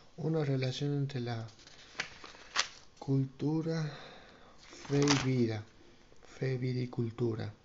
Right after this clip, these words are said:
La pregunta y las respuestas pastorales son siempre una pregunta y una respuesta secular. El diálogo en la escuela debe estar centrado en el mundo de hoy, centrado en la cultura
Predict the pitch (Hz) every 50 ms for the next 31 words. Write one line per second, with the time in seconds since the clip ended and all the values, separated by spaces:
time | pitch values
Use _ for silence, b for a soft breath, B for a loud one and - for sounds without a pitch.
0 | B B B B B B B B B B B B B B - - 123 123 - 117
1 | 127 135 147 151 151 156 139 127 120 120 - - 139 139 - 135 135 - 127 113
2 | - - 131 123 123 131 135 135 143 139 - - 139 143 143 139 - 143 143 143
3 | 139 139 143 139 139 139 135 131 - - 120 120 120 131 143 151 147 147 - 156
4 | 156 165 160 151 139 - 151 139 135 131 131 - - 127 - - - 131 135 -
5 | 131 - - - 113 - - 120 117 117 113 107 110 110 - - - B B B
6 | B B B B B B B B B B - - 123 117 123 131 135 139 139 139
7 | 127 123 123 117 117 - - - 143 143 139 139 135 131 127 123 123 120 123 -
8 | - 131 131 127 - - - 123 117 120 120 - - 131 127 131 123 123 120 117
9 | 117 120 120 120 117 113 113 113 113 113 113 113 110 - B B B B B B
10 | B B B B B B B B B - - - 123 120 120 - - 139 147 156
11 | 160 151 143 135 127 120 123 - - 131 131 127 - - 139 143 139 143 139 135